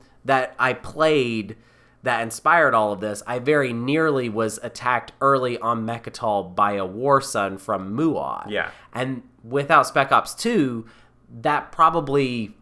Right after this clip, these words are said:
Speaker 1: I mean, e-, and even with Spec Ops two, that could have been a pretty close fight.
Speaker 2: Right, right.
Speaker 1: But Spec
Speaker 2: But
Speaker 1: Ops two was important to help me feel safe because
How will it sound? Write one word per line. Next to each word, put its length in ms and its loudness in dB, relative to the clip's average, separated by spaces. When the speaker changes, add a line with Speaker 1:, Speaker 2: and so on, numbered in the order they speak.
Speaker 1:
I 100 2
mean, 280 4
e-, 180 -2
and 160 0
even 460 0
with 180 2
Spec 340 -2
Ops 200 -2
two, 180 -6
that 220 -2
could 160 -2
have 160 -4
been 160 -2
a 40 -8
pretty 300 -8
close 460 -4
fight. 320 0
Speaker 2:
Right, 280 0
right. 120 2
Speaker 1:
But 100 2
Spec 240 2
Speaker 2:
But 120 8
Speaker 1:
Ops 100 -4
two 180 0
was 300 0
important 640 -2
to 140 -4
help 220 0
me 140 -6
feel 440 -4
safe 540 -6
because 600 -4